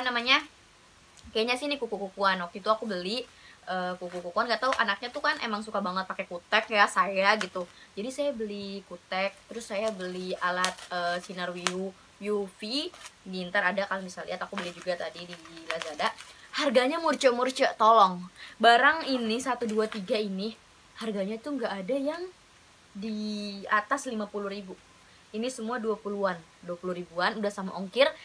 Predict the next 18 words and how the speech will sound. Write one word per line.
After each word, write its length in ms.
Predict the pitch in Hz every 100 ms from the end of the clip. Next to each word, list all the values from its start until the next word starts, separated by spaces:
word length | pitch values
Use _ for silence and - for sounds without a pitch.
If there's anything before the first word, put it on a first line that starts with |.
| - -
Dan 240 | 208 240 285
kalau 240 | 262 240
yang 300 | 254 247 240 233 233 233 233
gede 320 | 226 214 220 208
ini 240 | 208 233 -
tuh 240 | 311 311
kayak 560 | 311 214 214 208 - 220
apa, 160 | 269 - - - -
eh, 220 | 202 202
table 320 | 202 196 202
kopi 400 | 196 190 202 180
gitu, 160 | 190 208
meja 320 | 196 190 180
kopi 320 | 175 170 175
gitu. 320 | 160 - 269 - - - - -
Dia 400 | 190 190 220 254
harganya 480 | 277 240 202 196 233
sih 160 | 262